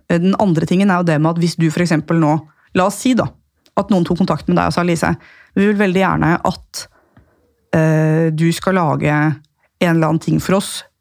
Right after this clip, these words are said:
Vi gir deg en kontrakt på syv hundre tusen kroner over tre år. Det eneste at du er nødt til å skrive under på at du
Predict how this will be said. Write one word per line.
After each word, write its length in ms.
Vi 280
gir 140
deg 100
en 60
kontrakt 400
på 100
syv 220
hundre 220
tusen 260
kroner 240
over 100
tre 240
år. 220
Det 100
eneste 320
at 80
du 80
er 60
nødt 120
til 80
å 100
skrive 340
under 140
på 220
at 100
du 200